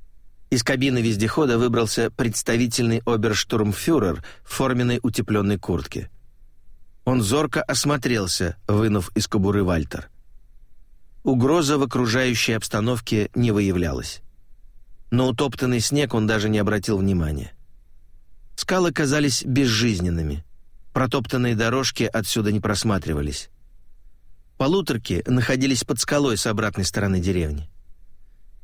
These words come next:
Картина порадовала офицера, он тоже расслабился. Деревня как деревня, сюда ещё не ступала нога русского солдата. Он что-то гаркнул.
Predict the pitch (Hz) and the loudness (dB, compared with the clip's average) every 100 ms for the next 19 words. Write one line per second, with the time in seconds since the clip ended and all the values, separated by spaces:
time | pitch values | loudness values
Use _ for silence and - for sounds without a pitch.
0 | - - - 135 - 147 123 139 123 101 | -20 -8 -2 -2 0 0 2 2 2 2
1 | 92 90 82 90 - 78 80 101 92 123 | 0 0 0 -2 0 0 2 2 2 2
2 | 123 113 110 - 95 78 73 - - - | 2 0 0 0 0 0 -2 -6 -10 -16
3 | - - - - - - - - 104 359 | -20 -20 -20 -20 -20 -20 -8 -2 2 2
4 | 214 151 117 113 107 104 98 85 80 78 | 2 2 0 0 2 2 2 0 -2 -4
5 | - - - 160 151 135 156 143 - 143 | -12 -8 0 2 2 2 2 0 0 0
6 | 139 113 95 104 101 98 95 - 87 - | 0 0 2 0 0 0 0 0 -2 0
7 | 92 90 73 - - - - - - - | 0 0 -2 -6 -18 -20 -20 -20 -20 -20
8 | - - - - - - 135 131 151 135 | -20 -20 -20 -20 -14 -4 0 2 0 0
9 | 139 131 143 113 95 80 | 0 2 2 0 -2 -4